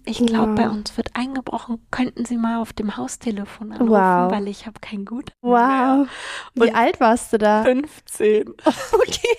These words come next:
Speaker 1: Und dann, und dann, ähm, hat die Frau am Telefon,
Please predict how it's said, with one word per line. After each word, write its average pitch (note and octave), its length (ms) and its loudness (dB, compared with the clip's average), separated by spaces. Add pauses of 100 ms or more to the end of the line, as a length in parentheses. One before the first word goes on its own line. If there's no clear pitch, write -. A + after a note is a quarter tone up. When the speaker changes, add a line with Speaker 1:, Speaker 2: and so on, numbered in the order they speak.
(1600)
Speaker 1:
Und C4+ 220 0
dann, B3 280 -2 (380)
und A3 220 -2
dann, G3+ 500 -2
ähm, F#3 380 -2 (400)
hat G#3 160 -2
die F#3+ 60 -8
Frau - 180 0
am F#3+ 180 0
Telefon, G3 500 -4